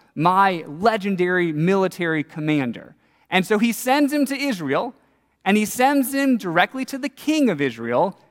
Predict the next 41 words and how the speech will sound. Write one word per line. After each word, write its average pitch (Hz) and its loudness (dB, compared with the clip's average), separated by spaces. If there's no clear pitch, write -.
with 175 0
two 254 -2
things. 147 -6
The 175 0
first 262 2
is 220 -8
a 202 2
letter 208 2
of 190 -2
introduction, - -4
right? 202 4
From 175 -2
one 254 4
king 240 0
to 196 -4
another, 139 0
saying, 180 -2
"Hey, 175 0
this 180 -2
is 202 -10
my 156 0
guy. 113 -4
This 196 0
is 226 -4
Naaman. 196 0
So - -4
take 233 -2
good 220 -2
care 220 2
of 151 -6
him. 131 -4
You 190 0
need 196 0
to - -6
make 208 2
sure 220 -4
that 160 2
when 165 0
he 214 -6
comes 220 -4
back, 175 0